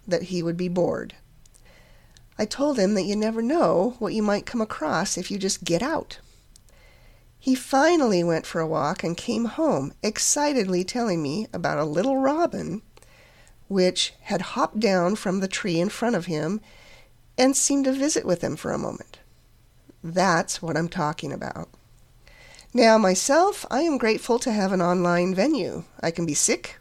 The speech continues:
and quarantined and still talk to you. I normally upload my podcast episodes on Sunday and have them post on Monday. This time I've been so congested, and I'm sure you wouldn't want to listen to me sounding like that.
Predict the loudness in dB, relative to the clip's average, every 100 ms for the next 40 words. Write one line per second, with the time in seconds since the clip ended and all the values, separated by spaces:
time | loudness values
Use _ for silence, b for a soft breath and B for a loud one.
0 | -12 -8 -6 0 2 2 0 -2 0 -2
1 | -8 -8 -4 -2 0 0 0 -2 0 0
2 | 0 0 -8 -20 -20 _ b b b b
3 | b b b b b 0 4 6 6 6
4 | 4 4 4 2 2 4 2 2 0 0
5 | -2 -4 -4 -4 -6 -4 -4 -2 -2 -2
6 | -4 -2 -2 0 0 -2 -2 -2 -2 -2
7 | -2 -4 -2 -2 -2 -2 -4 -2 -2 -2
8 | -4 -10 -14 -18 -20 b b b b b
9 | -4 0 0 0 2 2 2 2 0 0
10 | 0 0 0 0 -2 -4 -4 -4 -6 -6
11 | -6 -4 -2 -2 -4 -4 -2 -2 0 -2
12 | -2 -2 0 0 -2 -2 -2 -2 -2 -4
13 | -4 -4 -4 -4 -2 -4 -4 -6 -8 -8
14 | -8 -10 -18